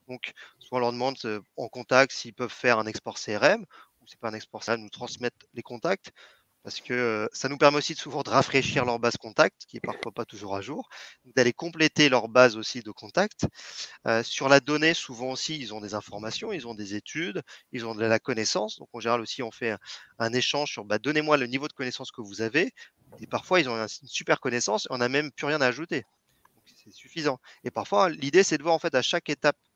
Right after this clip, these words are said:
de la B M là où on peut apporter de la valeur. Et donc là, c'est plutôt le marketing qui va apporter de la valeur par la connaissance qu'il va apporter. Donc c'est sur la partie intelligence. Ensuite, sur l'étape plus réflexion sur les axes de communication,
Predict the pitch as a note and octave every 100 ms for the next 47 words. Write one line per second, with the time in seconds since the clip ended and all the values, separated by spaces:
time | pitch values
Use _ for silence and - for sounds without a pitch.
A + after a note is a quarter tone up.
0 | _ _ _ _ _ - A#2+ A2 C3 G3
1 | G3 - - - B2 D#3+ G#3 F3 D#3 E3+
2 | E3 D3 D#3+ D3 C#3+ A#2+ A2 _ _ _
3 | _ _ _ _ - F#2+ F#2+ C#3+ E3+ -
4 | - - - - C#3 A#2+ C3 - C#3+ D#3
5 | A#2 A#2 A2+ - A2 G2+ B2+ E3 - B2
6 | A2+ - A2+ G#2+ - D3+ F3+ - _ _
7 | _ - - - A2 C3+ C3+ A#2+ A2+ G2
8 | - _ - - A#2 B2+ - C3 C#3+ B2
9 | G#2 - - _ _ _ - E3 E3 -
10 | F3+ - D3 B2+ C3+ C#3 - C#3 C#3+ -
11 | - _ _ _ - C3+ E3+ - E3+ -
12 | E3+ D#3+ C#3 A#2+ A2 D#3 C#3+ - C#3+ C3+
13 | B2+ B2+ - D#3+ F#3